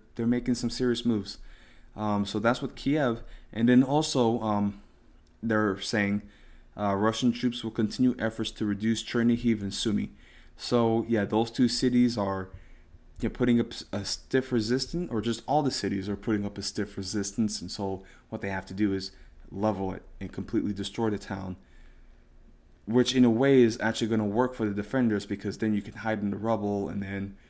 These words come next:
you can pull any kind of, like, anti-tank weapons in there. So it's just like, well, I have no idea what they're thinking. That what, like, what, what, what is gonna happen when you move into the cities once you destroy it? The f-, people are gonna fight even harder.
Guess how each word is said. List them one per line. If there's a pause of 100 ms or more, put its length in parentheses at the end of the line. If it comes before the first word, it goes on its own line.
(200)
you
can
pull
any
kind
of,
like,
anti-tank
weapons
in
there. (320)
So
it's
just
like,
well, (320)
I
have
no
idea (440)
what
they're
thinking. (680)
That
what,
like,
what,
what,
what
is
gonna
happen
when
you
move
into
the
cities
once
you
destroy
it?
The
f-,
people
are
gonna
fight
even
harder.